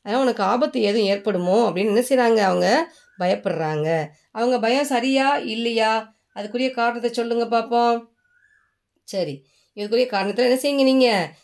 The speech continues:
சொல்லுங்க. இப்போ நம்ம என்ன, கண்ணன் செய்த உதவி என்ற பாடத்துல கண்ணன் பெரியவருக்கு உதவி செய்ய போயி,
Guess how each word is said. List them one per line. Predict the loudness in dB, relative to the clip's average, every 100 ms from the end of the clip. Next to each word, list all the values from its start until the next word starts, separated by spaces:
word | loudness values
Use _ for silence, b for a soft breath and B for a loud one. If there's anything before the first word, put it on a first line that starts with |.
| b
சொல்லுங்க. | -8 -4 -2 0 0 -2 -4 b b
இப்போ | -20 -8 -4
நம்ம | -2 -2
என்ன, | -2 0 0 -4 b _ _ _
கண்ணன் | -6 -2 -2 0
செய்த | 0 0
உதவி | -2 -2 0
என்ற | 0 -2
பாடத்துல | -4 -2 -2 -2 0 0 -2
கண்ணன் | -4 0 0 0 -2 B _
பெரியவருக்கு | -8 0 2 2 -2
உதவி | -4 -4
செய்ய | -2 -2 -2
போயி, | -2 -2 0 -2 -4